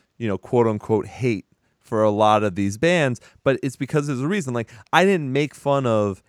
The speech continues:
At the Drive-In for not being talented. You know what I mean? Like, I just don't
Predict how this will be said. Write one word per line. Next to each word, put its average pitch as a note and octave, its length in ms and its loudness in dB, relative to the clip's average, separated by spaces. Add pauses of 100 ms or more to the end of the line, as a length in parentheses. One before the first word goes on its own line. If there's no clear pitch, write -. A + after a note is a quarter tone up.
(140)
At A#2 220 -2
the F#2 80 -8
Drive-In F2+ 640 0 (420)
for G#2 500 2
not G#2 360 0
being F#2 240 -4
talented. F#2 600 -8 (440)
You A2+ 100 -4
know A2+ 80 2
what A2 120 2
I G#2 60 0
mean? A2+ 260 -2
Like, A2 160 -2
I B2 140 2
just A#2 280 -4
don't G#2+ 360 0